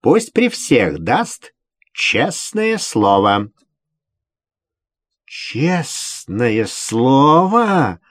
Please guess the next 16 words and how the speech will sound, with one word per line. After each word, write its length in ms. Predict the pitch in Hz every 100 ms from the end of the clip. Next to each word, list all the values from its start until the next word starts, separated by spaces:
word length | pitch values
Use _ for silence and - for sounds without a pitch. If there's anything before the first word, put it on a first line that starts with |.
| _ -
зарычала 560 | 82 92 92 - 95
лиса. 480 | 90 92 - 87 82 _ _ _ _ _ _ _ _ _ _ _
«Это 420 | 190 190 185 - 180
тебе 720 | - 202 180 170 220 208 190
ли 440 | 107 131 110 85 _ _ _ _ -
про 200 | - 120
честное 840 | - - 196 170 - - 120 113
слово 580 | - - 113 180 147 143
говорить? 760 | 110 123 127 202 180 - - _ _ _ _ _ _ _ -
Да 200 | 131 - _ -
как 340 | - 185 -
у 60 | 147
тебя 400 | - - 143 170
язык 840 | 139 143 156 90 104 247 180 - - - -
не 180 | 120 156
отсохнет?» 1160 | 143 - - - 208 220 - - 147 156 -